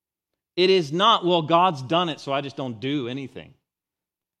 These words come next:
Look at the text again with me this morning, verses twelve through thirteen, and we'll look at our first point of application. Just a few things to take note of. He says in verse twelve, "I don't mean to say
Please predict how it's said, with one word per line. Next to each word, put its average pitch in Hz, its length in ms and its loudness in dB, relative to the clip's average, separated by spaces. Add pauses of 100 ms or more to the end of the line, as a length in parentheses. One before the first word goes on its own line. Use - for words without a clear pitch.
(1160)
Look 208 200 -4
at 392 80 -4
the 208 100 -6
text 165 420 -6
again 143 220 -6
with 135 140 -10
me 135 100 -8
this 123 200 -10
morning, 117 280 -10
verses 113 280 -12
twelve 135 320 -6
through 139 100 -10
thirteen, 131 440 -10
and 120 60 -8
we'll 120 120 -8
look 135 140 -6
at 131 60 -6
our 107 100 -6
first - 320 -12
point 127 180 -10
of 113 80 -10
application. 113 760 -10 (440)
Just 208 160 -12
a 220 60 0
few 202 200 -8
things 180 260 -8
to 160 100 -16
take 151 220 -6
note 131 240 -4
of. 110 120 -8
He 143 100 -6
says 226 320 -6
in 208 100 -8
verse 170 220 -6
twelve, 127 500 -4 (360)
"I 135 100 -2
don't 160 380 -4
mean 196 200 -2
to 180 80 -2
say 165 440 -6